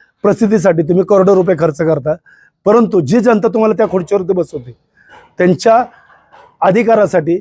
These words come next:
तुम्ही एक रुपयासुद्धा मीडियावरती खर्च करत नाही, हा माझा सरकारवरती आरोप आहे. तर सरकारने यावरती लक्ष देऊन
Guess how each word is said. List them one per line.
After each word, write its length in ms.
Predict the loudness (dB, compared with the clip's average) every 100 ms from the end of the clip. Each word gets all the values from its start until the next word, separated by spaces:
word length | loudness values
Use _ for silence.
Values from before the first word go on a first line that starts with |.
| -8 _ _ -6
तुम्ही 200 | -2 0
एक 200 | 0 0
रुपयासुद्धा 480 | 0 0 0 0 0
मीडियावरती 540 | 2 2 2 2 -2 -8
खर्च 260 | -8 -6
करत 220 | -4 -4 -4
नाही, 160 | -6 -4
हा 180 | -2 -2
माझा 560 | 0 2 2 2 0 0 -6 -20 -4
सरकारवरती 560 | -2 0 2 2 2
आरोप 320 | 2 2 -2
आहे. 80 | -10 -18 -20 _ _ -6
तर 80 | -4
सरकारने 440 | 0 0 2 2
यावरती 400 | 2 2 0 -2
लक्ष 240 | -2 -2 -4
देऊन 240 | -2 -4